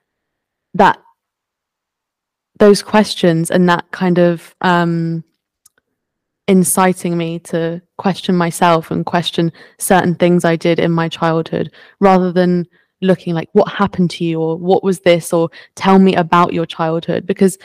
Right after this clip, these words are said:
if, for the most part, unless you have had a traumatic experience or a traumatic childhood, for the most part, my reaction when a therapist would be, would ask me about, "Well, what happened during your childhood?" I'd be like,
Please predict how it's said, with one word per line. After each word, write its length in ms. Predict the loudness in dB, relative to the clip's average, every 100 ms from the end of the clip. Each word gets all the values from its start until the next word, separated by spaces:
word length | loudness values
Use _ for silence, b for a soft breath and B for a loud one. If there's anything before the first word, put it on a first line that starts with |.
| b b b b -2
if, 260 | -2 -4 _ _ _ _
for 140 | 0 4
the 100 | 6
most 360 | 6 4 2
part, 300 | -4 -6 -4 -2
unless 320 | 0 0 -2
you 80 | -4
have 240 | -2 -4
had 360 | -2 -2 -2 -6 -12
a 60 | -10
traumatic 800 | -6 -4 -4 -4 -8 -8 _ _ -8
experience 580 | -6 -4 0 0 0 -4
or 80 |
a 40 | -6
traumatic 400 | -2 -4 -4 -8
childhood, 560 | 2 2 2 0 -4 -6 b b b b b _ -6
for 100 | 0
the 80 |
most 320 | 4 4 2 0
part, 280 | 0 0 -4 _ _ _ _ _ _ _ -4
my 220 | 2 4
reaction 540 | 4 2 -2 -6 -6 -4
when 140 | -4
a 80 | -4 _
therapist 480 | 0 0 -2 -8 -6
would 200 | -6 -4
be, 360 | -2 -2 -2 -8 _ -6
would 140 | 0
ask 280 | 0 0 -4
me 380 | -6 -6 -10 -12 -6
about, 340 | -4 -4 -8 _
"Well, 180 | -6 -4
what 200 | -2 -4
happened 260 | -4 -4 -4
during 100 | -2
your 100 | -2
childhood?" 340 | 2 2 0
I'd 80 | -4
be 140 | -2 0
like, 300 | 0 0